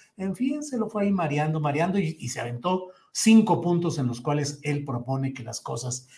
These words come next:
sean de esa manera. No cierro los ojos y no le estoy quemando incienso a López Obrador. Sé que lo que hizo ahí es sobre todo para consumo en México, donde los mexicanos veamos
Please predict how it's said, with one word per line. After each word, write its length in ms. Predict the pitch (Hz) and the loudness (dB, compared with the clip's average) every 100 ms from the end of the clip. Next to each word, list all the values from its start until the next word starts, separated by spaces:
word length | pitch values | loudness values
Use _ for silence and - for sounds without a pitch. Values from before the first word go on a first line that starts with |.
| - | -12
sean 340 | - 123 120 | -4 -2 -2
de 80 | 113 | -4
esa 240 | 113 127 117 | -6 -8 -12
manera. 320 | - - _ _ - - | -16 -20 _ _ -20 -4
No 180 | 165 220 | 2 4
cierro 440 | - 202 196 190 | 4 4 4 2
los 240 | 170 156 170 | 0 -2 0
ojos 400 | 151 - 107 - | -2 -2 -12 -10
y 60 | |
no 120 | 117 151 | -4 -2
le 80 | |
estoy 280 | 156 156 156 | 0 0 0
quemando 360 | 143 139 151 143 | 0 0 0 -2
incienso 540 | 127 127 139 135 135 | -2 -4 -4 -4 -6
a 60 | 127 | -6
López 340 | 131 139 143 | -6 -8 -8
Obrador. 520 | 151 147 175 208 - - - - | -6 -4 0 0 0 -12 -20 -6
Sé 260 | - 165 165 | 2 4 4
que 100 | 170 | 4
lo 180 | 151 151 | 4 4
que 100 | 135 | 4
hizo 300 | 156 185 170 | 4 6 8
ahí 420 | 165 160 - - _ - | 8 6 0 -12 _ -8
es 100 | 190 | -4
sobre 240 | 165 123 | -4 -6
todo 280 | - 117 131 | -6 -4 -2
para 240 | 127 - | -2 -2
consumo 460 | - 101 - 139 139 | -8 -10 -4 -2 -2
en 80 | 139 | -2
México, 420 | 135 123 - 143 | -2 -4 -4 -4
donde 220 | 120 120 | -4 -8
los 160 | - 113 | -16 -20
mexicanos 520 | 113 127 139 147 143 | -20 -14 -10 -10 -8
veamos 500 | 160 156 - 185 | -8 -8 -8 -12